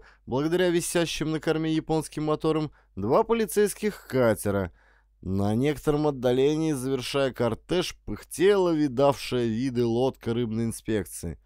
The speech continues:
В общем, зрелище было занимательное, даже отчасти поучительное. Преследуемый объект совершил неожиданный пьяный маневр, внезапно развернувшись,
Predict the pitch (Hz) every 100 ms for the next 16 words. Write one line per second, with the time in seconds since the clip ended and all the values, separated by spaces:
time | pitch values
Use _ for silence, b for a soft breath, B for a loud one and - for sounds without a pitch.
0 | _ _ _ _ 82 143 233 202 - 220
1 | 202 135 127 180 160 - 147 127 131 117
2 | 92 101 98 123 220 220 - 113 104 87
3 | _ _ _ - 85 98 139 220 220 -
4 | 87 - - 98 165 - - - 87 90
5 | - 85 - 82 82 80 76 _ _ _
6 | _ - 117 127 202 262 233 240 202 180
7 | 151 127 190 220 - - 127 143 147 240
8 | 240 196 151 131 196 160 165 131 - 151
9 | 185 214 160 127 120 120 117 120 160 175
10 | b b b 104 135 185 180 247 240 160
11 | 139 120 117 131 143 143 127 - 214